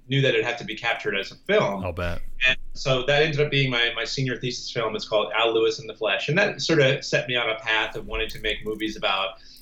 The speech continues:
Speaker 1: Americana and pop culture and celebrity and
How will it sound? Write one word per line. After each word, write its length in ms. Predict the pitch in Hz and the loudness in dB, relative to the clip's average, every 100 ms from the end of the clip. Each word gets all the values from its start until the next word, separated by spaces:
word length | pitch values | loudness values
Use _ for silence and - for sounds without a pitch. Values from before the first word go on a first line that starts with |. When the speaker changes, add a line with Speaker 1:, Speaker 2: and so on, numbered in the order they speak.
| - | -10
Speaker 1:
Americana 720 | 110 107 101 - 110 98 101 | -2 2 2 2 0 2 2
and 80 | 98 | 0
pop 240 | - 110 - | 0 -2 0
culture 460 | 113 - 110 104 | -2 0 0 0
and 140 | 101 95 | 0 -2
celebrity 760 | - 104 98 101 98 98 98 | -2 0 0 -2 -2 0 0
and 260 | 98 95 | 0 -2